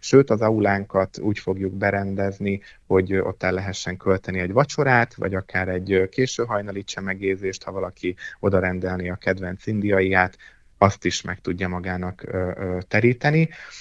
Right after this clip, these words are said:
Igen, akár sportszerkóban is lehet jönni az edzésekhez. Öm, volt például ilyen kérdés sportrajongóktól,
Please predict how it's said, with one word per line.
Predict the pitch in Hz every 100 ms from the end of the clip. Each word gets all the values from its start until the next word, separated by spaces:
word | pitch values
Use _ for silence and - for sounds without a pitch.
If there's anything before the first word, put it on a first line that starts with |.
| - -
Igen, | 202 165 151
akár | 131 - 98 95
sportszerkóban | - 135 - 117 110 - 101 104
is | 101 -
lehet | 104 101 -
jönni | 104 101 101
az | 101
edzésekhez. | 98 101 98 - 101 - 98 98 - - - -
Öm, | 95 92 92 95 - - -
volt | 95 92 90
például | - 90 87 87 90
ilyen | 90 87
kérdés | 87 90 90 92
sportrajongóktól, | - - 92 - 90 90 90 92 - 87 90